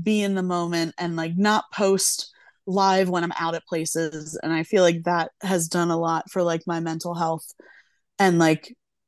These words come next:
been a big form of, like, being able to, like, separate me from my Instagram. Um,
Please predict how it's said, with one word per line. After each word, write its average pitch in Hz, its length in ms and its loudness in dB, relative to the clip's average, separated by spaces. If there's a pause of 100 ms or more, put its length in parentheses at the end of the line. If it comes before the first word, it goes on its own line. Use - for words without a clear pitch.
(440)
been 202 160 8
a 185 80 6
big 175 360 4
form 165 400 2
of, 165 140 0
like, 160 300 0
being 170 360 0
able 170 160 -2
to, 170 60 -4
like, 170 180 -2
separate 165 520 -2
me 170 260 0
from 165 220 -4
my 160 160 0
Instagram. 156 720 -4 (640)
Um, 190 640 8